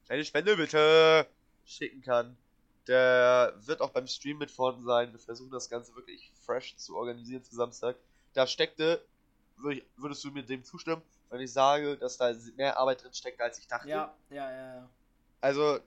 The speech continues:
Speaker 1: eine Game Capture Card haben wir geholt, ein Mikrofon, Kamera ist jetzt auch da.
Speaker 2: Das hatte ich ja
Speaker 1: Äh,
Speaker 2: schon.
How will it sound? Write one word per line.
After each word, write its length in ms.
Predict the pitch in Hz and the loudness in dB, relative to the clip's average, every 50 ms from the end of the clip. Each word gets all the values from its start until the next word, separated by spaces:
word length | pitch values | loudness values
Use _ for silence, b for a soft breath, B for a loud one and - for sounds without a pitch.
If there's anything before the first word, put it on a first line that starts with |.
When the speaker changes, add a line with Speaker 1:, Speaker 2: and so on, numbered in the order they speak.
| _ - | _ -12
Speaker 1:
eine 140 | 135 147 | -12 -10
Game 240 | 131 - 147 151 160 | -4 -2 -2 -2 -2
Capture 340 | - - 175 - - 160 156 | -6 -12 -14 -6 -6 -6 -2
Card 200 | - 160 156 151 | 2 2 2 2
haben 140 | 151 151 147 | 0 -4 -6
wir 80 | 151 | -6
geholt, 380 | 143 147 147 151 151 151 131 - | -4 -4 -2 0 0 -2 -2 -6
ein 60 | 127 | -12
Mikrofon, 540 | 147 156 - - 156 - _ - 147 147 147 | -18 -18 -20 -20 -20 -20 _ -12 -12 -12 -8
Kamera 520 | - 147 139 143 151 151 151 156 156 156 | -4 -2 0 0 0 0 2 2 2 2
ist 120 | 151 147 - | 0 -2 -6
jetzt 140 | - - - | -8 -4 -2
auch 220 | 143 - - - | -2 -2 -2 0
da. 300 | - 151 151 151 143 - _ _ _ | 2 4 4 4 4 0 _ _ _
Speaker 2:
Das 180 | - - - 175 | -20 -16 -8 -6
hatte 160 | 175 160 160 | -6 -6 -6
ich 80 | 151 - | -10 -10
ja 80 | 117 | -12
Speaker 1:
Äh, 80 | 120 113 | -12 -12
Speaker 2:
schon. 180 | 143 143 139 | -14 -16 -18